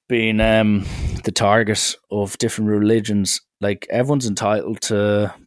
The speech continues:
believe and not believe, and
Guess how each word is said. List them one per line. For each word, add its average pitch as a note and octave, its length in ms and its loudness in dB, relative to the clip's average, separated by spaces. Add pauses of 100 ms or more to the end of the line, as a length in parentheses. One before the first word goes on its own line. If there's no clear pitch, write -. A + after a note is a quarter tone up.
believe G#2+ 520 2
and E2+ 640 -6 (640)
not G#2+ 260 0
believe, G2 460 -2
and D#2 180 -8